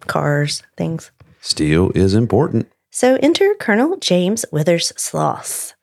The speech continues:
Speaker 2: He looks like he should have his own barbecue sauce, don't
Speaker 1: Oh,
Speaker 2: he?
Speaker 1: he
Speaker 2: You could just
Speaker 1: should.
Speaker 2: slap that picture right there on the barbecue sauce and it'd be like,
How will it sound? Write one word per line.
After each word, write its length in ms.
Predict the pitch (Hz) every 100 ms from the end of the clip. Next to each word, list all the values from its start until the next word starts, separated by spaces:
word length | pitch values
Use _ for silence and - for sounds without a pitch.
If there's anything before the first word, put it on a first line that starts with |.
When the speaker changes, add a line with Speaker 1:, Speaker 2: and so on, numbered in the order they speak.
| -
Speaker 2:
He 180 | - 220
looks 380 | 294 302 - -
like 260 | 127 107 -
he 180 | 120 135
should 220 | - 76
have 260 | 80 95
his 160 | 82 71
own 260 | 87 98 71
barbecue 640 | - 85 85 73 - 67
sauce, 400 | - 69 64 64
don't 160 | - 113
Speaker 1:
Oh, 60 |
Speaker 2:
he? 160 | 135 349
Speaker 1:
he 200 | 302 294
Speaker 2:
You 80 | 302
could 200 | 330 247
just 180 | 208 185
Speaker 1:
should. 60 | 180
Speaker 2:
slap 300 | 117 156 -
that 220 | 139 -
picture 320 | 135 131 110
right 260 | 98 127 123
there 160 | 131
on 80 | 127
the 80 | 113
barbecue 460 | 110 117 113 120
sauce 320 | 113 117 120 98
and 100 | 90
it'd 80 |
be 120 | 95 90
like, 220 | 82